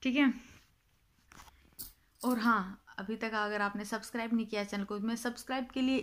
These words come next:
इसलिए बोलती हूँ क्योंकि आप लोग सब्सक्राइब नहीं करके जाते हो, देखते हो वीडियो, हाँ अच्छे लगते हैं आपको, समझती हूँ मैं, लेकिन सब्सक्राइब करना भूल जाते हो, तो प्लीज़ सब्सक्राइब कर दीजिए, ठीक है? तो जी,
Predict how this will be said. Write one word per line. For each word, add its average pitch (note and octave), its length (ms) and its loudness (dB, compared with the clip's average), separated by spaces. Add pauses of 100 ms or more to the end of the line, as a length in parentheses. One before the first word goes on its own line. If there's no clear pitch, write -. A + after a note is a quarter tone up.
इसलिए C4+ 260 0
बोलती A3 300 0
हूँ B3+ 80 6
क्योंकि B3+ 220 0
आप A#3+ 240 0
लोग A#3 240 2 (300)
सब्सक्राइब C4 560 -4
नहीं G#3+ 120 4
करके F#3 200 -4
जाते F#3 280 -4
हो, F#3+ 140 -2 (380)
देखते G#3 340 -4
हो A#3 160 0 (100)
वीडियो, A#3 360 2
हाँ G#3 300 0
अच्छे G#3 240 -2
लगते A3 300 -4
हैं A3+ 120 0
आपको, A3 320 -2
समझती A3+ 520 -2
हूँ A3 140 2
मैं, A#3+ 180 2 (400)
लेकिन A#3+ 260 2
सब्सक्राइब A#3 480 -4
करना A#3 300 2
भूल G#3+ 260 0
जाते G3 280 -2
हो, G3 80 0
तो G3 140 -8
प्लीज़ A#3+ 280 -2
सब्सक्राइब G3+ 420 -4
कर F#3 160 -4
दीजिए, F#3+ 480 0 (400)
ठीक C4 140 -4
है? D4+ 100 6 (420)
तो A3+ 280 0
जी, A#3+ 480 6